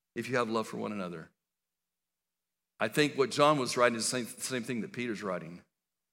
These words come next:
This needs to be preeminent in your life, that you love other believers.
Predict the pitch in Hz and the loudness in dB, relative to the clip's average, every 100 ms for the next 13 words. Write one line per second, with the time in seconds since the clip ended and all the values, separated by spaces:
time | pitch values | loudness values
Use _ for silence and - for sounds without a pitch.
0 | _ 156 170 160 180 170 156 143 135 - | _ 4 6 6 4 4 2 2 0 0
1 | 139 151 165 139 123 120 110 117 113 104 | 4 6 6 4 4 2 4 6 4 4
2 | 120 127 113 123 135 143 143 - - - | 0 0 0 6 10 10 8 -2 -10 0
3 | 131 127 123 - - - 113 120 110 90 | 4 4 2 -2 -16 -6 -2 0 0 -4
4 | 80 - | -6 -8